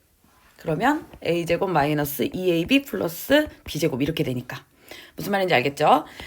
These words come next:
자, 이 여기 네 개, 네 가지 나와 있는 곱셈 공식의 변형은 정말 정말 중요한 거니까 잘 알아두시고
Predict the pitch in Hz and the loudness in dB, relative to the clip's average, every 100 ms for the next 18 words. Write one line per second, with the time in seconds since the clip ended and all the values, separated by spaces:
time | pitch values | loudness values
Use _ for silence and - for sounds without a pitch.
0 | - - 185 185 285 285 185 202 254 170 | -8 4 6 8 8 8 6 6 4 6
1 | 180 226 311 311 302 247 180 240 269 254 | 6 6 6 8 6 8 8 8 4 6
2 | 190 208 208 196 190 170 165 226 202 196 | 6 8 6 2 -2 -2 0 2 2 -2
3 | 185 180 190 185 - 160 151 175 160 160 | -2 -4 0 0 0 2 4 4 2 2
4 | 180 143 - 185 202 180 175 165 160 160 | 2 0 0 2 2 2 0 0 0 2
5 | 165 151 139 156 - 143 135 175 147 156 | 2 0 0 -2 2 2 4 2 0 -4
6 | 135 147 185 117 | -2 2 2 0